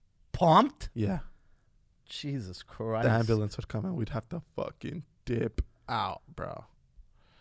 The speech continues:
Speaker 2: 'Cause cops would come, ambulance would come. It was just a fucking show.
Speaker 1: Uh, from alcohol
Speaker 2: But
Speaker 1: or from
Speaker 2: yeah, from
Speaker 1: different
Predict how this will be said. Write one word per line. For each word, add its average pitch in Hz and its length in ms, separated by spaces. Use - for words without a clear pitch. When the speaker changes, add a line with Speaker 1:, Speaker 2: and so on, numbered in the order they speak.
Speaker 2:
'Cause - 120
cops - 340
would 110 120
come, 110 340
ambulance 107 480
would 110 120
come. 104 400
It 107 60
was 104 160
just - 220
a - 20
fucking - 460
show. - 640
Speaker 1:
Uh, 120 60
from 123 240
alcohol 262 540
Speaker 2:
But 151 120
Speaker 1:
or - 40
from 127 220
Speaker 2:
yeah, 120 140
from - 120
Speaker 1:
different 117 140